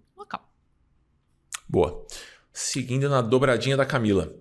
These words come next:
Speaker 2: Para pessoas que trabalham com projetos grandes, recebem um valor hoje e só recebem quando finalizam e começam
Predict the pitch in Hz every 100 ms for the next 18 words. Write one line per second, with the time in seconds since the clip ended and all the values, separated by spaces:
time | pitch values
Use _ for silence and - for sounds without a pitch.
0 | - - - - _ 180 190 156 - 131
1 | 135 117 113 120 117 110 110 110 110 113
2 | 101 73 - 101 90 82 80 - - 107
3 | - 110 113 110 107 104 98 - 110 127
4 | 135 - - - 123 117 110 - 113 113
5 | 123 131 - 120 117 107 127 123 110 98
6 | 92 92 - _ _ - 110 - 110 107
7 | 110 127 120 117